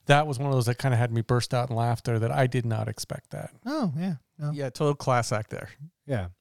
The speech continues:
Speaker 1: The way that Inigo just dispatched the four guards, you know, within just a couple of seconds was also, I thought, pretty nicely done.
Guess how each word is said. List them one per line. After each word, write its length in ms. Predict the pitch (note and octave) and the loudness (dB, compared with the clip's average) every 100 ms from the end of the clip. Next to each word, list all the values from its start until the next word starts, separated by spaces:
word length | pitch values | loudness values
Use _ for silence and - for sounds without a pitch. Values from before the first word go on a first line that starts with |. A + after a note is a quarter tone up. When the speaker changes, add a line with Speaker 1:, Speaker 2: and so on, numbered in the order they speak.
| _ | _
Speaker 1:
The 100 | D#3+ | 2
way 180 | D#3+ F3+ | 4 4
that 180 | F3 - - - | 2 0 -8 0
Inigo 400 | D#3 D#3 D3 C#3 | 4 6 6 4
just 180 | A#2+ - | 4 0
dispatched 580 | C3 - D3 C#3 - - | 0 4 4 4 2 -2
the 60 | |
four 320 | - C#3+ C#3+ | 0 2 2
guards, 560 | C3+ B2+ B2+ B2+ A2+ - _ | 6 8 8 6 0 -8 _
you 80 | - | -4
know, 220 | A#2+ A2 - - - - _ _ - | 0 0 -2 -14 -20 -20 _ _ 2
within 420 | D3 F3+ E3+ C3+ | 4 6 6 4
just 180 | - - | 2 -2
a 40 | C3 | -2
couple 380 | - D#3 D3+ | -2 0 2
of 60 | A#2+ | 2
seconds 440 | - C3+ A#2+ A2 | 2 0 -2 -6
was 120 | A#2+ A2+ | -2 2
also, 300 | A2+ - A#2 | 2 0 -2
I 100 | A2 | 0
thought, 240 | - - | -4 -4
pretty 220 | A#2+ B2 | -2 0
nicely 340 | A2 A2+ - D3 | 0 -2 -4 -6
done. 240 | D#3 | -4